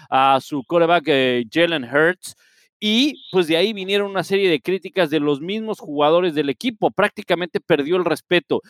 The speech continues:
Y entonces, cuando ya todo estaba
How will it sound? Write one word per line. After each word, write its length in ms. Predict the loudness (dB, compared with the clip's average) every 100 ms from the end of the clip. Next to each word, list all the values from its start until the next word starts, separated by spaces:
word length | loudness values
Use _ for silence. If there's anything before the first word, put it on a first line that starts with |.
| -12
Y 80 | -2
entonces, 580 | -2 0 0 2 -2 -2 _ _ _
cuando 320 | 0 0 2
ya 160 | 0 0
todo 220 | 0 -6
estaba 500 | -4 0 2 2 0